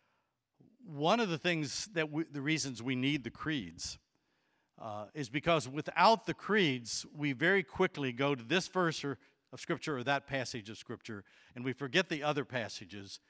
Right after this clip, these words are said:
and we come up with a messed up view of God. Just study church history.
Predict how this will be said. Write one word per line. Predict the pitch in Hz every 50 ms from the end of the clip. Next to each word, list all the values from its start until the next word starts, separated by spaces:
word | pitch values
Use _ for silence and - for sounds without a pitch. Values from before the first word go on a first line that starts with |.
| _ _ _ _ -
and | 131 131
we | 131 131
come | - 147 143 143
up | 139 131 -
with | 135 117
a | 120
messed | 117 117 117 113 - -
up | 107 82
view | 101 104 98 90
of | 82 -
God. | 87 85 85 - 76 _ _ _ _ _ _ _
Just | - - -
study | - 143 131 120 113
church | - - 110 95 - -
history. | 104 - - - 85 85